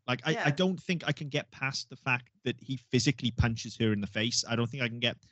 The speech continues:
Speaker 2: No.
Speaker 1: past the fact that, that their language to each other is repulsive and I feel awkward watching it. I can't get past any of that, but at least if it was entertaining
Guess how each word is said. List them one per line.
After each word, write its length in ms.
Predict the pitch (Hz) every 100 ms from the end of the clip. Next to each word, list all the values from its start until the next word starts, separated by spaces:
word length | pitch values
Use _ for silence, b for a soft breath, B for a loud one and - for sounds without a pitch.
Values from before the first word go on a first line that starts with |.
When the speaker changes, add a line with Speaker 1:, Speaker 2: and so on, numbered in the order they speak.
| _
Speaker 2:
No. 160 | 175 180
Speaker 1:
past 160 | 226
the 60 | -
fact 260 | 120 110 -
that, 100 | - -
that 100 | 113 - - _ 123
their 120 | 117
language 500 | 113 110 120 117 -
to 60 | 120
each 160 | 113
other 180 | 120 127
is 160 | 110 98
repulsive 640 | 98 120 120 113 127 120
and 100 | 113
I 60 | 107
feel 240 | - 110
awkward 300 | 113 107 98
watching 300 | 110 113 127
it. 80 | 120
I 60 |
can't 240 | 117 165 156
get 140 | 139
past 280 | - 135 -
any 200 | 113 98
of 80 | 87
that, 160 | 85 - -
but 200 | 143 -
at 180 | - - _ _
least 160 | - 165
if 140 | 147
it 100 | -
was 140 | 135
entertaining 800 | 131 127 123 - 120 117 101 90